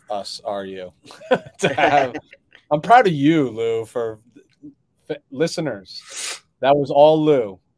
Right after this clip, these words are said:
Speaker 1: who
Speaker 2: Oh.
Speaker 1: was able to somehow, some way secure Pete's time.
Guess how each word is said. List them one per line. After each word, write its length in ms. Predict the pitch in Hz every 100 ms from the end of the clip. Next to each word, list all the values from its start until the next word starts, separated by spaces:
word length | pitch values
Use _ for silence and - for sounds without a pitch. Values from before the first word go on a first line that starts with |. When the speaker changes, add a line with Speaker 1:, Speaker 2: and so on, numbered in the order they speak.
| _ _
Speaker 1:
who 140 | 127
Speaker 2:
Oh. 20 |
Speaker 1:
was 120 | 127 123
able 400 | 135 131 127 127
to 140 | 127
somehow, 680 | - 143 143 143 139 135 131
some 300 | 131 139 139
way 480 | 131 131 127 123 113 _ _ _
secure 420 | - - - 147 139
Pete's 400 | - 135 127 -
time. 560 | 127 120 120 117 113